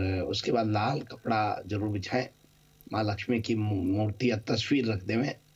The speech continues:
और तस्वीर में गणेश और कुबेर की तस्वीर भी होनी चाहिए,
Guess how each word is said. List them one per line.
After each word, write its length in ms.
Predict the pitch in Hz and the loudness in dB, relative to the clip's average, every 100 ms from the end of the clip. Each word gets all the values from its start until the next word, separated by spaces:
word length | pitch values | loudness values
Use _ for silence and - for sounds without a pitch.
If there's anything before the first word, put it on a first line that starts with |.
| _ - - - | _ -20 -8 -4
और 160 | 120 139 | -2 -2
तस्वीर 320 | 131 131 151 | -2 0 0
में 200 | 139 92 | 0 0
गणेश 300 | 113 143 113 | 0 0 -2
और 80 | 95 | -6
कुबेर 300 | 104 110 113 | 0 0 0
की 120 | 107 | -4
तस्वीर 400 | 110 104 139 113 | -4 -2 0 2
भी 100 | 104 | 0
होनी 220 | 98 92 | 0 -2
चाहिए, 460 | 92 76 76 78 | -2 -4 -4 -8